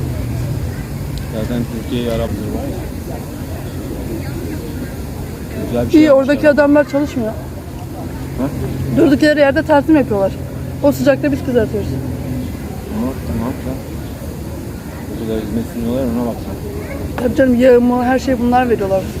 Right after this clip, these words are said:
Speaker 2: Suyu var, sıcak suyu var, soğuk suyu var. İşte ocak var, demliğini koyuyorsun, demliyorsun. Baksana.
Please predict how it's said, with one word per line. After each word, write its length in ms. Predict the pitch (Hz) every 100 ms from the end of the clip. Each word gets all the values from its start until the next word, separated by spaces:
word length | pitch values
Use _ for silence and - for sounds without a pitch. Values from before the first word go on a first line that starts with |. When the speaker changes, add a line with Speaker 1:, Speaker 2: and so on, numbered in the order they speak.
| - - - - - - - - -
Speaker 2:
Suyu 220 | 269 269
var, 180 | 254 262
sıcak 340 | 254 - 262 254 -
suyu 160 | 262
var, 140 | 262 262
soğuk 240 | 269 262 -
suyu 140 | 277 254
var. 200 | 254 254 - - - - - -
İşte 120 | - 294
ocak 300 | 233 269 269
var, 200 | 269 247
demliğini 360 | 262 262 262
koyuyorsun, 580 | 269 269 262 254 269 277
demliyorsun. 520 | 254 254 262 247 269
Baksana. 360 | 240 254 359 262